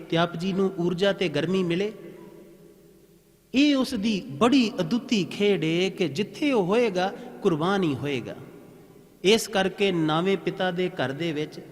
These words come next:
ਪੰਜਵੇਂ ਘਰ ਦੇ ਵਿੱਚ, ਇਹ ਸਾਰਿਆਂ ਘਰਾਂ ਦੇ ਵਿੱਚ ਉਹ ਕੁਰਬਾਨ ਹੈ। ਪਹਿਲੇ ਘਰ ਦੇ ਵਿੱਚ ਵੀ, ਜੇ ਸਤਿਗੁਰੂ ਦਾ ਪਹਿਲੇ ਘਰ ਦੇ, ਘਰ ਦਾ ਆਪ ਜੀ ਮਨਾ ਰਹੇ ਹੋ ਨਾ ਸ਼ਤਾਬਦੀ, ਵੈ ਸਾਨੂੰ ਤੇ ਲੱਗਦੀ ਨਹੀਂ ਕਦੀ ਕਿ ਪਹਿਲੇ ਦੀ, ਦੂਜੇ ਦੀ, ਤੀਜੇ ਦੀ। ਇਹ ਠੀਕ ਹੈ ਕਿ ਅਸੀਂ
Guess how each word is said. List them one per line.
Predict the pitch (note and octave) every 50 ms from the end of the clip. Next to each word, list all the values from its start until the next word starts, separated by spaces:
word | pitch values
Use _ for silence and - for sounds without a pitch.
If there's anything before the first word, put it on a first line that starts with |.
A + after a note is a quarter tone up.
| - - - - - - - - -
ਪੰਜਵੇਂ | F3 E3+ E3+ F#3+ F#3+ G3+ G3+ F#3+
ਘਰ | G3+ F3+ C#3+ C#3
ਦੇ | C#3+ E3 F3+ E3
ਵਿੱਚ, | C#3 D3 D3+ C#3 - - - - - - - -
ਇਹ | A3 G#3+
ਸਾਰਿਆਂ | F#3+ - - A#3 A#3+ B3+ B3+ A#3+ A3+ A3
ਘਰਾਂ | G3 - - D3 D3 E3 F3+
ਦੇ | F3 F3 E3
ਵਿੱਚ | D3 D#3 D3+ - F3
ਉਹ | D#3
ਕੁਰਬਾਨ | C#3 - D3 C3+ B2+ A#2+ B2 C3+ C#3 B2+
ਹੈ। | A2
ਪਹਿਲੇ | - - A#3 C4 A#3+ B3 A#3+ G3
ਘਰ | - - C#3 C#3
ਦੇ | C#3 D#3+ D#3+
ਵਿੱਚ | C3 C3 B2 B2+ -
ਵੀ, | A#2 A2
ਜੇ | G#2 A2+ D3+ F3+ F#3
ਸਤਿਗੁਰੂ | F#3 - E3 C#3+ - E3 D#3+ E3+ E3+ D#3+
ਦਾ | D3 C3+ C3+ C#3 D3 D#3+
ਪਹਿਲੇ | - - F#3 F#3+ G3 G3 F#3+ F#3
ਘਰ | F#3+ - A#2+ A#2
ਦੇ, | B2 D3 E3+ E3+
ਘਰ | E3+ E3+ - - C3+ A#2+
ਦਾ | A#2+ C#3+ F3+ G3
ਆਪ | F#3 F3+ - E3+
ਜੀ | F3 G3+
ਮਨਾ | G3 F#3+ F3 D#3 D3 D3+
ਰਹੇ | E3 F#3 F#3 F3+
ਹੋ | F3 F3+
ਨਾ | G3+ B3
ਸ਼ਤਾਬਦੀ, | A#3+ - - F3 E3+ E3+ E3+ F3+ E3+ F#3+ F#3+ - - - - - - - - - - - - - -
ਵੈ | E3+
ਸਾਨੂੰ | E3+ E3 - E3 E3 F#3+ G3+ G#3
ਤੇ | G3 G#3 G3 F#3
ਲੱਗਦੀ | D#3 D3+ C#3+ D3+ D#3+ E3 G#3+ G#3+
ਨਹੀਂ | G#3+ G#3 F#3+
ਕਦੀ | D#3+ F3 D#3+ D3+ F3 F3+
ਕਿ | E3 - E3 D#3
ਪਹਿਲੇ | D#3 - F#3 F#3 F#3 F3 F3 E3+
ਦੀ, | D3+ D3+ D#3 D3+
ਦੂਜੇ | C#3 C3 C#3 C#3 C3+ D3 D#3+ D#3+
ਦੀ, | D3 D3 D3+
ਤੀਜੇ | C#3+ C3+ C#3 C3 C3 - D#3 D#3
ਦੀ। | C3+ B2+ C3 C3 - - - - - - - - -
ਇਹ | G3+ F#3 G3
ਠੀਕ | - - B3+ B3 - -
ਹੈ | G#3+ G3+
ਕਿ | F#3+ - G#3 F#3+
ਅਸੀਂ | F#3 F#3+ - G3+ G3